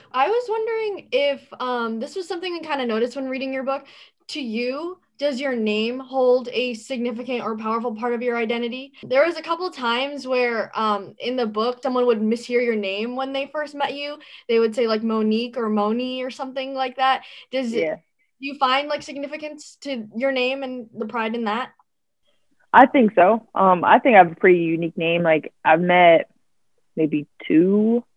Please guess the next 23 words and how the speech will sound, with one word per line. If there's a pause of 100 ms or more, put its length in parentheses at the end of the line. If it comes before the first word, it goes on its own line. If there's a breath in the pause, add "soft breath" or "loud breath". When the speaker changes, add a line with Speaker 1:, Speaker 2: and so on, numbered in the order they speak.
Speaker 2:
or
three
Monets
in
my
life. (500)
Like, (380)
my
little
cousin,
her
middle
name
is
Monet, (360)
and
I
think
that's
pretty
cool. (200)
Um, (1040)
there